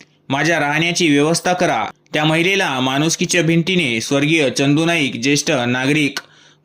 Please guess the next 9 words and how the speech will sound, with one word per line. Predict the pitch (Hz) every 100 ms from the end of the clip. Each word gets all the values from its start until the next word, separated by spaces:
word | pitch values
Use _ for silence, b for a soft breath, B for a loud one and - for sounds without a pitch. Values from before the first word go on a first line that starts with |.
| 123
गृह | 143 175 156 120
जवाहरलाल | 117 135 151 160 170 165
नगर | 165 170 170
येथे | 165 165 123
जाऊन | 143 160 135 117
त्यांच्या | 139 143 156
स्वाधीन | 156 139 165 170
करण्यात | 156 151 143
आले. | 127 120 113